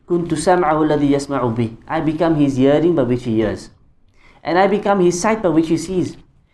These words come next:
And I become his hand by which he strikes. And this is what we, what we meant when we said, in every circumstance you will be under the protection and the assistance of Allah. And his feet by which he walks.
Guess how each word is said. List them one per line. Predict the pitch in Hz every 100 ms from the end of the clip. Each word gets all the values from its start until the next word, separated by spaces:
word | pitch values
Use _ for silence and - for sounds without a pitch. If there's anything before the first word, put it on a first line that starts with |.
| -
And | - 185
I | 226
become | 226 226 226
his | 220 196
hand | 165 196 233
by | 202
which | 175 185
he | 190
strikes. | - 214 196 - - - _ _ _ _ _ _ _ _ _
And | 151 156
this | 208
is | 220
what | 190
we, | 190 147 151
what | 123 143
we | 139
meant | 135 170
when | 156
we | 147
said, | 143 190 202 - _ _ -
in | 202 190
every | 208 285 285 294
circumstance | - 269 269 254 233 - 226 226 175
you | 175
will | 180
be | 147 170 165 165
under | 165 170
the | 156 -
protection | 135 135 170 170 170 156
and | 135 127
the | 120
assistance | 113 - 170 - 160 143
of | 110
Allah. | 101 80 - - - _ _ _ _ _ _ _ _
And | 147 196 202
his | 185 180
feet | - 226 226
by | 160
which | 170 175
he | 139
walks. | 123 131 - -